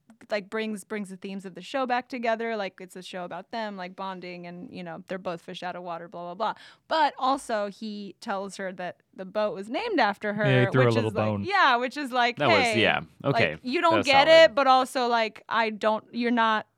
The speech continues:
Speaker 3: I
Speaker 1: the,
Speaker 3: still love
Speaker 1: the
Speaker 3: you.
Speaker 2: You're
Speaker 1: villain."
Speaker 2: important to
Speaker 3: Yeah.
Speaker 2: me.
Speaker 1: Yes,
Speaker 2: Yeah.
Speaker 1: exactly. Yeah.
Speaker 2: Yeah, that was sweet.
Speaker 1: Yeah.
Speaker 2: Yeah, the, the bro breakup there i-, is very, eff-, that's the one thing I really remember about this episode. So I was
Speaker 1: Mm-hmm.
Speaker 2: like, "Oh yeah, this is, this is well, this is good.
Speaker 1: Yeah.
Speaker 2: This is impactful."
Speaker 1: Yes.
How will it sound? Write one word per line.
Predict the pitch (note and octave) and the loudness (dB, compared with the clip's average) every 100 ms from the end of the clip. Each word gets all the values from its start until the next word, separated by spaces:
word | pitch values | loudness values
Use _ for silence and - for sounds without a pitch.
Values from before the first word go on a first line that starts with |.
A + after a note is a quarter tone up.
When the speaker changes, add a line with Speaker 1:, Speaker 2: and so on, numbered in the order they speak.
| _ - | _ -4
Speaker 3:
I | |
Speaker 1:
the, | A#3+ | -2
Speaker 3:
still | G#3 | 0
love | D#3 | 2
Speaker 1:
the | |
Speaker 3:
you. | D#3 | 6
Speaker 2:
You're | D#3 | 8
Speaker 1:
villain." | - | 8
Speaker 2:
important | - D#3 B2+ - | 8 6 6 2
to | |
Speaker 3:
Yeah. | - | 2
Speaker 2:
me. | - | 2
Speaker 1:
Yes, | - D#3+ - | 2 0 0
Speaker 2:
Yeah. | C3 G#2 | 2 2
Speaker 1:
exactly. | A3+ F3+ F3 - - - | 0 -4 -6 -14 -18 -14
Yeah. | - F3 | -8 -2
Speaker 2:
Yeah, | A#2+ | 0
that | A#2 | 2
was | C3+ | 0
sweet. | - A#2 G2 - _ _ | -4 -6 -6 -10 _ _
Speaker 1:
Yeah. | - C#3+ | -2 4
Speaker 2:
Yeah, | C3+ | 6
the, | B2+ D#3+ | 6 2
the | C3 C#3+ B2 - | 0 -2 -4 -10
bro | B2 D#3 | -2 0
breakup | B2+ A#2+ G#2+ G#2+ | 2 0 -2 -4
there | - G#2 G2 F2+ _ _ _ _ _ - | -4 -4 -4 -10 _ _ _ _ _ -16
i-, | C3 | -14
is | - A2 F2 | -10 -10 -8
very, | A2+ G2 F#2 | -8 -8 -10
eff-, | - | -4
that's | C3+ F3 - | 2 2 4
the | G3 | 2
one | D3 C3 B2+ | 4 2 0
thing | B2 | -2
I | A2 | -2
really | G2+ G#2+ G#2+ A#2 | -4 -4 -4 -6
remember | B2 C3 C3 C#3 | -6 -6 -6 -6
about | C3+ C3 C3+ A#2+ | -4 -4 -6 -8
this | C#3 C3 C3 | -10 -10 -8
episode. | C#3 C3 B2+ C#3+ C#3 C3+ - | -10 -10 -10 -8 -8 -8 -2
So | C4+ | 2
I | A2+ | 2
was | A2+ | 2
Speaker 1:
Mm-hmm. | A2+ | -2
Speaker 2:
like, | G#2+ | -2
"Oh | F3+ F#3 | 0 0
yeah, | D3+ A2 | 2 -2
this | A#2+ B2+ | -4 -8
is, | G#2+ G#2 - | -10 -12 -10
this | C3 - | -10 -6
is | A#2 G2 | -8 -8
well, | G2+ G2 G2 - | -8 -8 -8 -8
this | G#2+ | -10
is | F#2+ | -10
good. | - E2+ - _ _ | -16 -16 -18 _ _
Speaker 1:
Yeah. | - F#3 | -4 0
Speaker 2:
This | C#3+ | 0
is | B2+ | -4
impactful." | G#2 G#2 F2+ - F#2+ - - | -6 -8 -8 -10 -12 -12 -16
Speaker 1:
Yes. | A3+ - | -14 -14